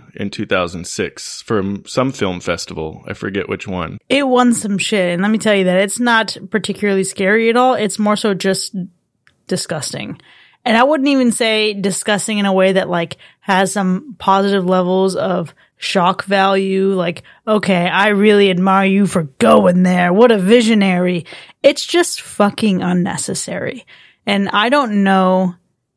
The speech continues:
Speaker 2: that I could be possibly more disappointed with the fact that someone would try to, like, pass that off as horror.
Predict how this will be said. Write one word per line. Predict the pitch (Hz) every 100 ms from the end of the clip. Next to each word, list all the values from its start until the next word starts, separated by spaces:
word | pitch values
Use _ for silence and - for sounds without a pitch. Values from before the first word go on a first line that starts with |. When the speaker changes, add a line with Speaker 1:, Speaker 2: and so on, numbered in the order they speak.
| -
Speaker 2:
that | 190
I | 190 185
could | 196 165
be | 180
possibly | 180 190 180 196 190
more | 180
disappointed | 175 175 156 170 180 202 196
with | 185 180 175
the | 180
fact | 180 175
that | 180
someone | 185 185
would | 170 170
try | 185 165
to, | 175
like, | 170 -
pass | 190 170 -
that | 175
off | 165 156
as | 160 147
horror. | 175 180 180 185